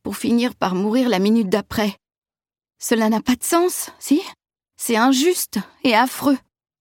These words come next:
À présent, je viens de quitter son enterrement et cela sans prévenir quiconque. J'ai conscience que ce n'est pas bien, que tout le monde va remarquer mon absence, que ce n'est guère le moment de disparaître ainsi. Mais je n'en peux plus.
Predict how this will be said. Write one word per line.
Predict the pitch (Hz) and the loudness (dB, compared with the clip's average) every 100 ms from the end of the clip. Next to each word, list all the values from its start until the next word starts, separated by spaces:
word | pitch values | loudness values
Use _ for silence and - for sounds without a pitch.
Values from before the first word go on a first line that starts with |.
| _ _ _ _ _ _ _ _ _ | _ _ _ _ _ _ _ _ _
À | - | -12
présent, | - - 196 220 240 | -6 -2 0 0 0
je | 208 | 0
viens | 180 196 | 0 0
de | 196 | -2
quitter | 180 185 214 214 | -4 -4 0 0
son | - 196 | -2 -2
enterrement | 175 170 165 175 190 | -2 -2 -2 0 0
et | 175 160 | -2 -4
cela | - 180 180 | -2 -2 -2
sans | 175 196 | -2 -4
prévenir | 180 170 156 160 | -4 -2 -2 -4
quiconque. | - - 175 - - _ _ _ _ _ _ _ _ _ | -8 -14 -14 -14 -18 _ _ _ _ _ _ _ _ _
J'ai | - | -6
conscience | 202 226 - 240 226 | -2 -2 0 0 0
que | - | -2
ce | 202 196 | -4 -2
n'est | 185 | -2
pas | 180 190 | 0 0
bien, | 214 285 | 2 2
que | 277 | 0
tout | 202 - | -4 -2
le | 208 | 0
monde | 208 202 | 0 0
va | 185 | 0
remarquer | 170 175 - 190 | 0 -2 -2 -2
mon | 180 | 0
absence, | 185 - - 233 240 - _ _ _ - | -2 -4 -2 -2 -2 -8 _ _ _ -6
que | 226 196 | -2 0
ce | - | 0
n'est | 202 196 | 0 0
guère | 165 226 208 | 2 0 2
le | 202 | 2
moment | 190 214 | 2 2
de | 214 185 | 0 0
disparaître | 180 - 202 185 - | -4 -2 -2 0 -2
ainsi. | 202 - - 240 - _ _ _ _ _ _ _ - | -2 -2 -2 -4 -6 _ _ _ _ _ _ _ -2
Mais | 233 | 0
je | 214 | 2
n'en | 247 254 | 2 2
peux | 240 202 | 0 -4
plus. | - 220 233 202 | -2 -2 0 -2